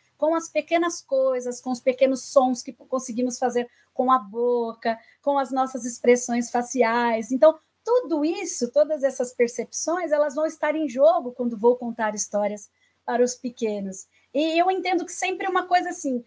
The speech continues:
menos é mais. Então, eu não preciso me preocupar com toda uma parafernália, quando muitas vezes o que importa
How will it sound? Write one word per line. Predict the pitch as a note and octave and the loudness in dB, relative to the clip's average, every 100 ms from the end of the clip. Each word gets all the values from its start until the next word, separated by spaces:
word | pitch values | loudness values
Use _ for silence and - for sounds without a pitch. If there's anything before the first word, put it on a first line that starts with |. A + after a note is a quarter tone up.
| _ - | _ -6
menos | D#4+ F#4+ G#4 G#4 F4+ - | -2 2 2 0 -6 -4
é | E4+ | -4
mais. | F4+ D4+ C4+ A#3 G3+ | 0 0 0 -2 -4
Então, | A#3 D4+ | 2 4
eu | F4 | 6
não | F4+ F#4+ | 2 -2
preciso | F4 E4+ - G4 D#4+ | -4 -6 -6 -2 0
me | D#4 | 0
preocupar | C#4+ D4 C#4+ - C#4+ | 0 -2 -2 -2 -2
com | - C4+ | -2 -8
toda | - D#4+ E4 D4 | -4 0 2 2
uma | B3+ B3+ | 0 -4
parafernália, | B3+ A#3+ B3 - A#3+ A3+ B3+ D4 C4 G#3+ G3 _ _ - | -2 -2 -4 -2 -2 0 0 0 0 -2 -8 _ _ 4
quando | E4 D#4+ | 4 4
muitas | D#4 E4+ E4+ D4+ | -4 -4 -2 2
vezes | D4+ D#4+ | 2 2
o | D4 | -2
que | E4 | -2
importa | D4 - D4 D#4+ C#4+ - F#3+ | -2 0 0 0 -2 -8 -12